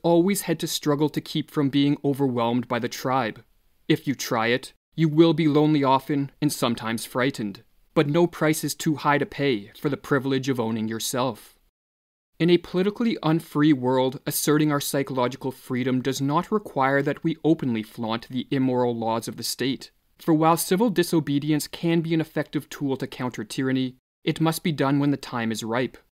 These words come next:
Rather, what the assertion of psychological freedom amounts to is a commitment to cultivate what is called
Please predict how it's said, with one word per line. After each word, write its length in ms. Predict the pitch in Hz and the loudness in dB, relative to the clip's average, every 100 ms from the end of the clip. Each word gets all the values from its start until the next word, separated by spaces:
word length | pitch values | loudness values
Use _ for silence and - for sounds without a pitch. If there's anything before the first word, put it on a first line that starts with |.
| _ - | _ -4
Rather, 360 | 160 170 170 165 | 4 4 6 4
what 260 | 147 196 240 | 2 -2 0
the 100 | 247 | -2
assertion 500 | - - 156 - 160 | 0 0 0 0 -2
of 80 | |
psychological 680 | - 151 147 135 131 135 139 | 0 -2 -2 -2 -2 -2 -6
freedom 400 | - 139 135 131 | -6 -2 0 2
amounts 360 | 120 123 127 - | 2 0 -2 -4
to 340 | - 135 127 - | -4 -4 -4 -4
is 120 | 143 | 0
a 80 | 143 | 0
commitment 480 | - 147 156 170 175 | 0 0 2 0 -4
to 80 | |
cultivate 580 | - - 151 143 151 147 | -6 -4 -4 -2 -4 -2
what 140 | 147 147 | -4 -4
is 100 | 143 | -6
called 400 | - 139 131 | -6 -4 -4